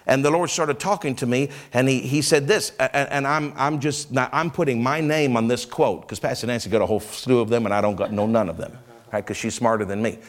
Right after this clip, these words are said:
so I can put my name on it, even though I heard him say this to me. So really, his name should be on it. But I heard him say these words,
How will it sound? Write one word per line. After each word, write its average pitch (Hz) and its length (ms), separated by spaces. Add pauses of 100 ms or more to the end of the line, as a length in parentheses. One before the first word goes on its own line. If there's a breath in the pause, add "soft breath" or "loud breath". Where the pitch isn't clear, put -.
so - 120
I 120 100
can 107 120
put - 160
my 107 120
name 117 220
on 98 100
it, - 40
even 120 200
though 113 100
I 107 60
heard 117 240 (240 loud breath)
him 131 160
say 104 220
this 87 180
to - 60
me. 110 120
So 117 120
really, 135 240
his 123 140
name 107 180
should 95 160
be 87 100
on - 180
it. - 40 (520 loud breath)
But 127 120
I 123 40
heard 170 200
him 160 140
say 151 180
these 139 220
words, 135 280